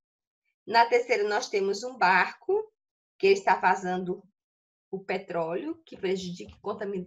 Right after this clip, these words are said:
também a água. E, por último,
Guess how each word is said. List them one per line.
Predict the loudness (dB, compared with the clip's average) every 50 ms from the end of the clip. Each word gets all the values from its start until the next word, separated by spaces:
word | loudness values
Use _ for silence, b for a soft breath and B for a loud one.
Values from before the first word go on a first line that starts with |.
| _
também | -12 -12 -10 -10 -8 -8
a | -8 -8 -8 -10
água. | -10 -10 -8 -6 -6 -6 -6 -8 _ _ _ _ _ _ _ _ _ _ _ _ _ _ -16
E, | -12 -10 -10 -6 -4 2 4 4 4 4 0 -10 _ _ _ _ _ _ _ _ _ _ _ _ 0
por | 2 4 4 6 6 6 4 4 4
último, | 0 0 0 -2 -4 -8 -10 -10 -6 -4 -4 -2 -2 -4 -4 -8